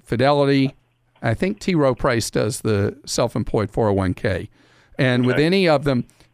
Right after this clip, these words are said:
Speaker 1: you go to their website, go to their retirement center, and if you don't find the answer immediately there, call the retirement center number at any of them and tell them you want to do a self-employed four oh one K. It'll, it'll be a specialized area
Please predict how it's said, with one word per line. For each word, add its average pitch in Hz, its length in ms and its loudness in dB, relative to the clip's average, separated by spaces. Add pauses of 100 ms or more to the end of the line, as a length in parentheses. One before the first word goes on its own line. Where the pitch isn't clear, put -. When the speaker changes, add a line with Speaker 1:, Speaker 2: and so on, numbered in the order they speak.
(100)
Speaker 1:
you 127 260 2
go 160 220 2
to 160 100 2
their 147 160 2
website, 139 520 0
go 135 140 2
to 151 60 2
their 160 140 2
retirement 151 600 0
center, 110 460 -2 (680)
and 127 360 2
if 135 220 -2
you 127 60 0
don't 143 340 0
find 160 640 0
the 131 280 2
answer 156 360 0
immediately 127 480 2
there, 120 240 2
call 175 420 2
the 180 120 0
retirement 123 580 0
center 113 340 0
number 107 560 2
at 123 140 0
any 117 300 2
of 107 160 0
them 104 180 0 (460)
and 123 180 -2
tell 170 180 2
them 156 120 2
you 143 160 2
want 139 180 2
to 120 80 0
do 139 220 2
a 120 60 0
self-employed 120 760 -2
four 123 200 0
oh 110 40 2
one 107 240 0
K. 104 400 -2
It'll, 131 260 0
it'll 123 140 0
be 123 140 0
a 113 40 0
specialized 143 760 0
area 147 580 2